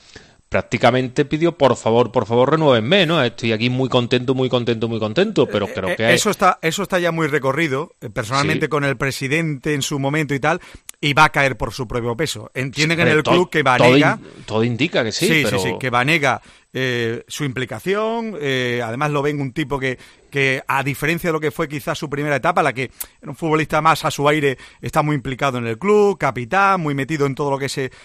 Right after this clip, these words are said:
Speaker 2: la entidad, y que eso está ya con un recorrido tan, tan largo que lo normal es que acabe en ampliación de contrato. Lo que no sabemos si será simplemente un año más, dos mil veintiuno,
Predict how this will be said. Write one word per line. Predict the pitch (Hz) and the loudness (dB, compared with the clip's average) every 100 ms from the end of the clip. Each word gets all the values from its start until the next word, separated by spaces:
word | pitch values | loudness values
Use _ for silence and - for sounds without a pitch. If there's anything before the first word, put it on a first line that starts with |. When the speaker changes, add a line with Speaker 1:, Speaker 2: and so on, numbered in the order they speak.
| - - | -20 -4
Speaker 2:
la | 139 139 | 0 0
entidad, | 143 143 170 - _ _ _ _ 185 | 0 2 2 0 _ _ _ _ -4
y | 131 | -4
que | - 143 | 0 2
eso | 143 170 | 2 0
está | - 165 | 0 2
ya | 156 160 - - | 2 0 -6 -4
con | 139 | 0
un | 185 | 2
recorrido | 226 208 202 190 156 | 2 2 2 2 4
tan, | 185 196 185 156 _ - | 4 4 -2 -8 _ 0
tan | 160 151 | 0 4
largo | 170 175 214 - - _ _ - | 2 2 -2 -4 -16 _ _ -2
que | 156 | 2
lo | 156 | 4
normal | 147 143 131 147 | 4 2 4 2
es | 147 | 2
que | |
acabe | 127 135 143 143 | -2 0 0 0
en | 120 110 | -4 -4
ampliación | 117 117 139 135 | -4 -6 -6 -6
de | 120 | -4
contrato. | 127 147 135 | 0 0 0
Lo | 143 131 | -4 -4
que | 127 | -4
no | 123 | -6
sabemos | 127 127 139 | -4 -4 -4
si | 120 | -6
será | 123 127 127 | -4 -4 -2
simplemente | 135 123 123 120 | -6 -4 -4 -4
un | 127 | -2
año | 151 185 | -2 -2
más, | 220 190 | -2 -2
dos | 147 | -2
mil | 139 143 | -2 -2
veintiuno, | 147 147 214 226 233 | -4 -2 -2 0 0